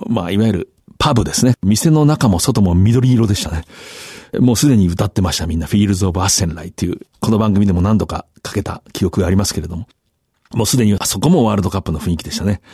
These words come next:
で、まあ、あの、アイルランド戦。これは確かにアップセット。世界は驚いたんですけれども、ジャパンが堂々とアイルランドに勝ったということで、私はあまり驚かなかったんですね。で、驚かなかったことに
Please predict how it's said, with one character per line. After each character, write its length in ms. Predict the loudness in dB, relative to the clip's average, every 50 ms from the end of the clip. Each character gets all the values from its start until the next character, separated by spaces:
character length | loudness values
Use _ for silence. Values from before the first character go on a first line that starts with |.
| -20 -20 -20 -20 -20 -20 -20 -20 -20 -20 -20 -20 _ -6
で、 140 | -2 0 2
ま 120 | 2 2
あ、 60 | 2 2
あ 40 | 2
の、 120 | 2 2
ア 60 | 2
イ 60 | 2 2
ル 100 | 2 2
ラ 80 | 2
ン 60 | 2
ド 80 | 2 2
戦。 240 | 0 0 -2 -2 -4 _ _ _ _ _ _ _ _ _ _
こ 120 | -6 -2 -2
れ 60 | 0
は 40 | 0
確 220 | 0 0 0 0
か 60 | 0
に 80 | -2 -2 -2
ア 60 | -6
ッ 40 | -6
プ 160 | _ -2 -2
セ 140 | 0 0 0
ッ 20 |
ト。 320 | -2 -2 -4 -6 -6 _ _ _ _ _ -20 -20 -20 -20 -20 _ _ _ _ -10 -8 -8 -6 -4
世 200 | -2 0 0 0
界 200 | 2 2 2 2
は 100 | 2 2
驚 280 | 2 2 4 4 4 2
い 40 |
た 200 | 2 -2 -6 -8 _ _ _ _ _ -4
ん 40 | -2
で 60 | -2
す 100 | -2 -2
け 100 | -2 -4
れ 60 | -4 -2
ど 100 | 0 2
も、 320 | 2 0 0 -6 -12 _ _ _ _ _ _ _
ジ 100 | -4 -4
ャ 40 | -2
パ 140 | 2 2 4
ン 80 | 4 4
が 100 | 2 -2
堂 440 | -4 -4 0 0 2 4 4 4
々 200 | 4 2 2 2
と 100 | 2 2
ア 60 | 2 4
イ 60 | 4
ル 120 | 4 4
ラ 80 | 4 4
ン 100 | 4 2
ド 80 | 0
に 60 | -2 -4
勝 140 | -6 -8
っ 0 |
た 120 | -8 -8 -8
と 80 | -8
い 20 | -8
う 20 | -8
こ 60 | -6
と 100 | -6 -4
で、 180 | -4 -6 -6 _ _ _ -20 -20 -20 -20 -20 -20 -20 -20 -20 _ _ _ -4
私 460 | -2 0 0 2 2 0 0 2 2
は 120 | 2 4 4
あ 40 |
ま 100 | 4 4
り 80 | 4 4
驚 320 | 4 4 4 4 4 4
か 120 | 2 2 0
な 80 | 0
か 60 | 0 -2
っ 60 | -4
た 120 | -4 -6
ん 40 | -6
で 60 | -4
す 120 | -2 -2 -2
ね。 120 | -2 -2
で、 80 | -2 0
驚 320 | 0 2 2 2 2 2
か 120 | 2 2 2
な 120 | 2 2
か 80 | 0 -2
っ 80 | -4
た 100 | -2 0
こ 80 | 0 0
と 120 | 2 2
に 160 | 2 2 2